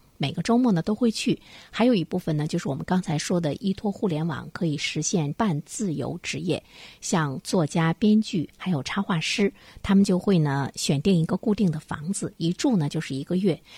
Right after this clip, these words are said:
而且呢，令人惊奇的是，在那儿年日常消费呢，不超过一千块钱，好像是回归到了那种田园的生活状态。最早呢，是两个人到山谷里去开辟呢，这样的一种生存的空间，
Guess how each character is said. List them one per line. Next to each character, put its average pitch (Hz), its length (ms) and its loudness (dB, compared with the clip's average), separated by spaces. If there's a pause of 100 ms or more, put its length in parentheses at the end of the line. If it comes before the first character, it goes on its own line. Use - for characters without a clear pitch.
(180)
而 220 120 2
且 254 160 2
呢， 190 120 4
令 233 180 6
人 214 100 6
惊 247 220 4
奇 - 160 -2
的 175 100 2
是， 180 300 2
在 202 160 2
那 196 140 4
儿 156 200 0 (220)
年 165 400 2
日 254 180 2
常 165 300 -4
消 202 160 0
费 202 180 2
呢， 147 140 2
不 - 100 -6
超 170 280 -2
过 - 320 0 (100)
一 208 140 2
千 214 240 -2
块 202 160 -4
钱， - 180 -10 (360)
好 - 120 -6
像 185 220 0
是 180 100 -4
回 160 340 -2
归 247 260 2
到 220 180 0
了 143 140 0
那 156 160 0
种 135 260 -6
田 165 340 0
园 147 200 -2
的 160 80 -4
生 214 200 -2
活 156 160 -4
状 175 220 -2
态。 - 180 -6 (360)
最 349 180 4
早 143 180 -2
呢， 143 140 -4
是 - 160 -2
两 170 240 0
个 196 140 2
人 143 240 0
到 143 360 -2
山 190 280 0
谷 156 120 0
里 156 140 -4
去 - 200 -8
开 - 260 -2
辟 - 180 -6
呢， 156 140 -2
这 185 120 -4
样 156 140 -2
的 151 60 -6
一 160 80 -4
种 151 160 -10
生 185 180 -2
存 147 160 -6
的 147 80 -4
空 208 220 2
间， 208 200 0